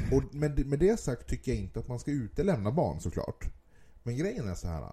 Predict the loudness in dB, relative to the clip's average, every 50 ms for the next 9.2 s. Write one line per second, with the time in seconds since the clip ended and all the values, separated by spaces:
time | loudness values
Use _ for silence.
0 | -10 -8 -8 -6 -6 0 4 6 6 6 4 0 -4 -6 -6 -6 -8 -8 -6 -2
1 | 0 0 0 0 0 0 0 0 0 0 0 -2 -4 -6 -6 -10 -8 -6 -6 -4
2 | -4 -8 -8 -10 -10 -8 -8 -8 -8 -8 0 2 2 2 2 -4 _ _ -20 -18
3 | -12 -2 0 0 0 0 -2 -4 -4 -6 -4 -2 -2 -2 0 0 -2 -4 -4 -6
4 | -8 -10 -10 -12 -14 -18 -20 -20 -20 -20 _ -20 4 6 8 8 8 4 2 2
5 | 2 2 -2 -6 -8 -10 -10 -8 -6 -4 -2 -2 -2 -4 -4 -6 -8 -8 -8 -10
6 | -12 -12 -14 -12 -12 -14 -10 -8 -8 -8 -8 -6 -6 -6 -6 -6 -6 -8 -8 -8
7 | -8 -12 -12 -10 -8 -6 -4 -2 -2 -2 -2 -4 -6 -8 -6 -6 -6 -6 -6 -6
8 | -8 -8 -6 -4 -4 -4 -4 -4 -6 -6 -8 -8 -8 -8 -10 -2 -2 -2 -2 -2
9 | -6 -12 -10 -8